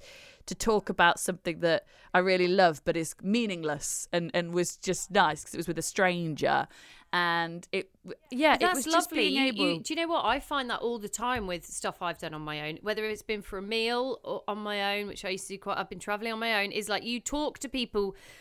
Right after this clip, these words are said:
Speaker 2: how you would never normally talk because you've not got someone else there. Like, that lady might not have approached you if you were sat with your mates because she'd be like,
Speaker 1: Yeah.
Speaker 2: "Oh, I don't want to interrupt." But you, it
Speaker 1: Yeah.
Speaker 2: opens you up. It's amazing doing things on your, I totally get why it's daunting, but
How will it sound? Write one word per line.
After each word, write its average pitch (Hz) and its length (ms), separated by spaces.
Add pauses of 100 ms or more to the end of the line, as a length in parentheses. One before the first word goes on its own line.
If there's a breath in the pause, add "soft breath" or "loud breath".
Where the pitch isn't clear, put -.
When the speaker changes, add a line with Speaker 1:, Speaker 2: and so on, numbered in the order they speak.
Speaker 2:
how 226 100
you 214 220
would 220 100
never 233 240
normally 190 320
talk 202 380
because 190 500
you've 208 140
not 220 140
got 190 120
someone 196 200
else 208 180
there. 156 200
Like, 202 180
that 254 220
lady 233 300
might 202 180
not 190 120
have 170 120
approached - 460
you 170 80
if 156 140
you 156 60
were 151 40
sat - 180
with - 120
your 143 80
mates 165 320
because 180 320
she'd 175 120
be 185 100
like, 175 140
Speaker 1:
Yeah. 190 140
Speaker 2:
"Oh, 190 60
I - 20
don't 185 160
want 170 100
to 170 60
interrupt." - 600
But 196 260 (320 soft breath)
you, 214 260
it 226 160
Speaker 1:
Yeah. 175 240
Speaker 2:
opens 233 300
you 220 120
up. 196 240
It's 233 300
amazing 269 680
doing 156 200
things 165 240
on 160 100
your, 165 100
I 214 40
totally 269 460
get 226 200
why 208 180
it's - 100
daunting, 175 560
but 175 240